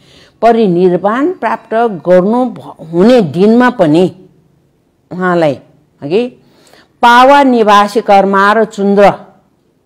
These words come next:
कर्मार चुन्द्र भन्ने व्यक्तिले भोजन दान दिनुभएको रहेछ।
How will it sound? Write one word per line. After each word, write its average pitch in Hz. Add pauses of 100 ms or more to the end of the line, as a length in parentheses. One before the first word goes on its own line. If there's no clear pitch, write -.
(120)
कर्मार 202
चुन्द्र 220
भन्ने 165
व्यक्तिले 214 (480)
भोजन 190
दान 185
दिनुभएको 151
रहेछ। 226